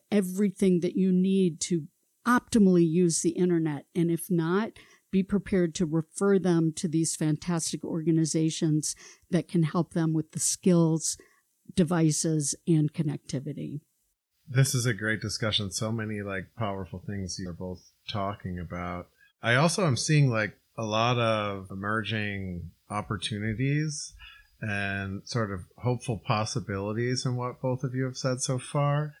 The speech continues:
Speaker 2: I wonder if we can focus some of those a little bit, thinking about, like, you know,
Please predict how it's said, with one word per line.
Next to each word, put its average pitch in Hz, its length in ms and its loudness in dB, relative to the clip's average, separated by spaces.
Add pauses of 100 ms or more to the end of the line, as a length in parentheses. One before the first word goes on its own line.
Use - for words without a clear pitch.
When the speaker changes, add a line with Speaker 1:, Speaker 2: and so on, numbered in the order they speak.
(100)
Speaker 2:
I 120 120 2
wonder 156 360 4
if 127 120 0
we 135 100 2
can 110 540 0 (340)
focus 135 480 0
some 123 400 0
of 117 80 -2
those 113 300 0
a 117 40 -4
little 170 280 0
bit, 131 400 0
thinking 127 280 2
about, 104 300 -2
like, 98 220 -6
you 113 100 -6
know, 101 140 -4